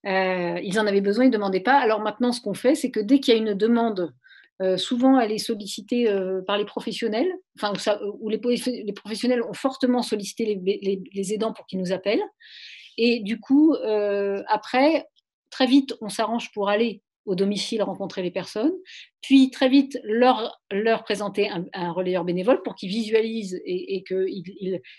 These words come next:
ils aient validé, euh, réciproquement, euh, le lien qui peut se faire. Et puis, euh,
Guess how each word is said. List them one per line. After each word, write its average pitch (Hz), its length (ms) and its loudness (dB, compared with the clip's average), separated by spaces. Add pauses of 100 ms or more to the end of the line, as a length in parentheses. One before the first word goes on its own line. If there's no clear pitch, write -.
(140)
ils 190 200 -6
aient 202 60 -2
validé, 233 580 0 (240)
euh, 185 280 0
réciproquement, 220 840 -4
euh, 175 340 -2 (360)
le 190 220 0
lien 208 220 0
qui 196 160 -8
peut 180 100 -2
se 180 140 -6
faire. 233 320 0 (500)
Et 262 120 4
puis, 294 500 4
euh, 202 500 0